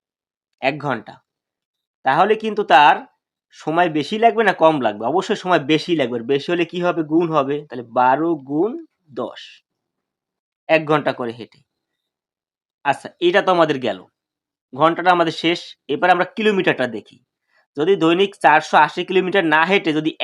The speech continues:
এক কিলোমিটার হাঁটে, প্রতিদিন সে এক কিলোমিটার হাঁটবে, তাহলে কি হবে? তাহলে কিন্তু সময়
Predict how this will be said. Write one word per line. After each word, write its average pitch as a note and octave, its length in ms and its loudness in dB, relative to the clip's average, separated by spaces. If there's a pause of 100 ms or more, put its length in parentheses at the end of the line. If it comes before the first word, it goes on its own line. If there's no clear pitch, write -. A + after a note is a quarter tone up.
এক G3+ 160 2
কিলোমিটার F3+ 480 0
হাঁটে, A2+ 220 -16 (1040)
প্রতিদিন E3+ 400 -4
সে A#3 140 -6 (120)
এক F3 220 4
কিলোমিটার C#3 400 -6
হাঁটবে, G2 300 -20 (640)
তাহলে G#3 280 4
কি F3 160 -10
হবে? G#2+ 240 -8 (840)
তাহলে D3+ 300 2
কিন্তু G3 380 -2 (1400)
সময় D#3+ 340 0